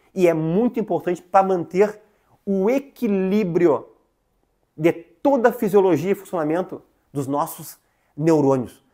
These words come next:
Por isso que é uma arma importantíssima. E já existe uma coenzima Q dez com nanotecnologia, que também tem dez a quinze vezes muito mais absorção.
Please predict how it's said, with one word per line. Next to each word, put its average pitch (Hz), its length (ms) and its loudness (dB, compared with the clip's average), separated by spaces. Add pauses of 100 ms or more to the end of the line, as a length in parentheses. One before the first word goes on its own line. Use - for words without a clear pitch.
(200)
Por 147 160 -2
isso 165 240 -6
que - 160 -6
é - 20 2
uma 147 200 0
arma 147 280 0
importantíssima. 185 1200 -6 (240)
E 143 160 -4
já 147 440 -2
existe 147 680 -4
uma 131 140 -6
coenzima 135 800 -4
Q 131 200 -10
dez 117 460 -6 (420)
com 117 460 -4
nanotecnologia, 135 2250 -4 (1200)
que 156 140 -4
também 139 420 0
tem 135 240 -4
dez 135 300 -2
a 139 60 -8
quinze 120 320 -10
vezes 120 420 -8
muito 147 640 -6
mais 127 380 -6
absorção. 117 560 -10